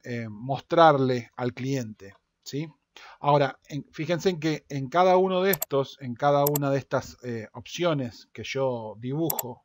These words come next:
¿sí? Yo lo tiro como grupo o como componente adentro, no lo tiro como geometría que se pueda pegar, porque si no esto quedaría pegado, obviamente.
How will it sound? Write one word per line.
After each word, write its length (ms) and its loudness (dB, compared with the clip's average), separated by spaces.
¿sí? 180 -10
Yo 180 -6
lo 100 2
tiro 340 0
como 440 0
grupo 720 2
o 180 -10
como 380 -4
componente 840 -4
adentro, 560 -4
no 260 -4
lo 180 -2
tiro 340 -2
como 220 -4
geometría 440 -2
que 100 -4
se 140 -6
pueda 260 0
pegar, 360 2
porque 200 -12
si 140 -12
no 240 -6
esto 420 -10
quedaría 300 -6
pegado, 320 2
obviamente. 480 -8